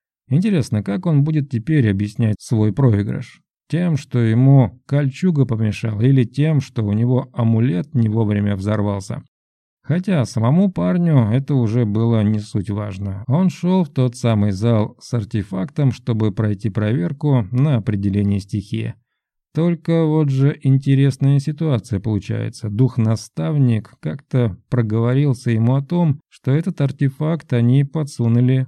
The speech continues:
людям сами. Специально. Зачем? Юрий всё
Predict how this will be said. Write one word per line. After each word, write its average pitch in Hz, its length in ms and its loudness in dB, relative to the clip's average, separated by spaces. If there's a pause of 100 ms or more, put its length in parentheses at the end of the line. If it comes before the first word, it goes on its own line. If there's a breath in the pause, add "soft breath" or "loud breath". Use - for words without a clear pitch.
людям 120 520 2
сами. 104 500 -6 (220)
Специально. 101 880 -4 (200)
Зачем? 104 680 -4 (480)
Юрий 190 320 2
всё 180 400 0